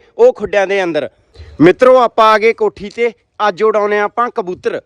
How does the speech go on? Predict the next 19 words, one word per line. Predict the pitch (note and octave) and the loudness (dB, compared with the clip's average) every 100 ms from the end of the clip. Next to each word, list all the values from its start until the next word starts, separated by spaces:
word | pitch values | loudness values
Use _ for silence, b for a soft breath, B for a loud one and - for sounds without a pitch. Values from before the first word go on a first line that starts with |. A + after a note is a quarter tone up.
| _ F#3 | _ -8
ਆਹ | A3 | -6
ਖੁੱਡੇ | A3+ G3+ G3+ | -6 -6 -6
'ਚ | G#3+ | -4
ਨੇ | G#3 | -4
ਆਪਣੇ | G3+ G#3 G#3+ | -4 -4 -6
ਅਠਾਰਾਂ | - F#3 F#3+ | -4 -4 -2
ਉੱਨੀ | G#3 G3 G3 | -2 -4 -6
ਵੱਡੇ | G#3 A#3+ G3+ G3 | -6 -6 -4 -4
ਬੱਚੇ, | F3+ E3 C3+ - _ _ | -6 -10 -12 -14 _ _
ਸਾਰੇ | - A3+ C#4 | -4 0 2
ਡਾਵਾਂਗੇ | A#3 G3 F#3+ F#3+ | 0 0 -2 -4
ਬਈ | G3+ A#3 | -4 -2
ਜਿੰਨੇ | G3+ G3+ | -2 -2
ਵੀ | A3 | -2
ਆਹ | A#3 A3 | -2 -4
ਖੁੱਡੇ | F#3 F3 | -6 -6
ਦੇ | F3 | -4
ਅੰਦਰ | D#3+ D#3 | -4 -6
ਨੇ। | D3+ | -8